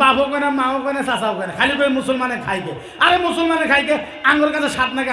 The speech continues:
আমরা খাই? তুইও খা, খা, খা, তুইও খা, তুইও খা।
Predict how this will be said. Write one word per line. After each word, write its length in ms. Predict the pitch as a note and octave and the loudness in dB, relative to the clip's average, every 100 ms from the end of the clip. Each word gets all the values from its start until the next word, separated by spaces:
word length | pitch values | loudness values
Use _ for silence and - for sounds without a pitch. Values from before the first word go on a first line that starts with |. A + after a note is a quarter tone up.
| A#3 | 0
আমরা 140 | A3+ G#3 | 0 -2
খাই? 100 | F#3 C4 | -4 -2
তুইও 160 | C#4+ A3+ | -2 -2
খা, 60 | C4 - - - - - - - - - - | -4 -8 -18 -20 -20 -20 -20 -20 -20 -8 2
খা, 100 | D4+ | 2
খা, 80 | C4 C#4+ | 2 -2
তুইও 140 | C#4+ C4 | 0 0
খা, 60 | B3 - - - - - - _ _ - | -2 -8 -16 -20 -20 -20 -20 _ _ -8
তুইও 180 | D4 | -4
খা। 80 | C#4 | -4